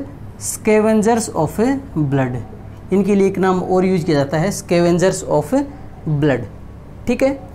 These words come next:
macropolicemen of blood and scavengers of blood। Then lymphocytes की बात करते हैं तो they are the smallest one। दो तरीके की हो सकती हैं, B lymphocyte and T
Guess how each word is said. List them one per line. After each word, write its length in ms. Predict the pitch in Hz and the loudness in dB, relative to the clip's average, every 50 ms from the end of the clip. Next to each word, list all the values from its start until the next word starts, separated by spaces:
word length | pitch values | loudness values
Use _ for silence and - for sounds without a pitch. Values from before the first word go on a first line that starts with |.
| - - - - - - - - - - | -16 -16 -16 -16 -16 -18 -18 -10 -4 0
macropolicemen 800 | 160 175 190 190 214 208 208 202 214 202 202 - 220 214 214 214 | 2 2 2 4 4 2 2 2 2 0 2 2 2 2 2 2
of 100 | 180 - 170 | 0 2 2
blood 220 | 196 208 202 208 - - 165 | 2 4 2 2 0 -2 -2
and 140 | 165 185 175 - - | -2 -2 -2 -4 -4
scavengers 540 | - 175 165 160 165 160 160 180 180 180 - 139 | 0 2 2 4 4 2 2 2 2 2 0 0
of 120 | 139 - 240 285 285 - - - - - - - | 0 0 0 -2 -2 -6 -14 -14 -16 -12 -8 -4
blood। 320 | 143 131 135 120 117 120 113 - - - - - - - - | -2 0 0 0 0 -2 -6 -10 -14 -16 -14 -14 -12 -6 0
Then 200 | 151 185 202 208 185 | 2 2 4 4 4
lymphocytes 580 | 185 196 208 202 220 214 214 220 226 226 226 | 2 2 2 4 2 2 4 4 2 2 0
की 100 | - 208 | 0 0
बात 200 | 165 175 170 170 | 2 2 2 2
करते 320 | - 180 170 165 170 196 190 | 2 0 0 2 2 2 2
हैं 200 | 185 185 185 190 | 2 2 0 0
तो 120 | - 175 | -2 -2
they 180 | 156 156 170 180 | 0 2 4 4
are 120 | 175 165 165 | 4 4 4
the 100 | 160 180 208 226 226 - - - | 2 2 2 0 -2 -8 -10 -8
smallest 480 | - - 180 165 147 147 147 156 156 165 151 | -4 0 2 2 4 4 4 2 2 0 0
one। 140 | 151 151 151 151 - - - - - - - - - | 0 0 -2 -4 -6 -14 -18 -18 -18 -18 -12 -6 0
दो 180 | 151 180 208 - | 2 4 4 4
तरीके 340 | - 196 190 190 196 208 | 4 2 0 2 0 0
की 120 | 196 190 196 | 0 2 2
हो 120 | 185 170 | 2 2
सकती 300 | 170 170 156 - 190 175 175 | 0 -2 -2 0 0 2 2
हैं, 140 | 170 175 175 - - - - - 160 151 | 2 2 -2 -6 -12 -14 -8 -4 0 2
B 100 | 156 208 202 | 2 4 4
lymphocyte 520 | 208 202 - 190 185 185 190 185 185 180 - - 170 | 4 2 2 2 0 2 2 2 2 0 0 0 0
and 140 | 175 190 208 202 - - - - - - | 2 2 2 0 -2 -8 -14 -16 -10 -4
T 20 | - | 0